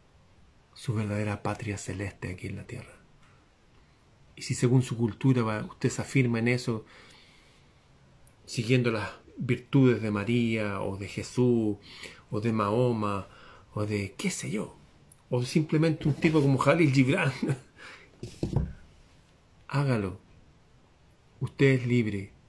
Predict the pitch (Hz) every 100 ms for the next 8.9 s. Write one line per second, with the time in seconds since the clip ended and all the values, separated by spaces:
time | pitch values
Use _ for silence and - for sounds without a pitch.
0 | _ _ _ _ _ _ _ - - 139
1 | 127 123 120 113 110 - 120 104 104 104
2 | 104 104 104 - - 104 - - - -
3 | _ _ _ _ _ _ _ _ _ -
4 | - 127 120 117 110 98 127 123 113 107
5 | 104 107 110 107 107 117 120 120 185 104
6 | - 113 - 110 104 95 - 117 117 107
7 | 104 104 104 101 104 110 104 - 107 107
8 | 104 101 95 - 95 - - - -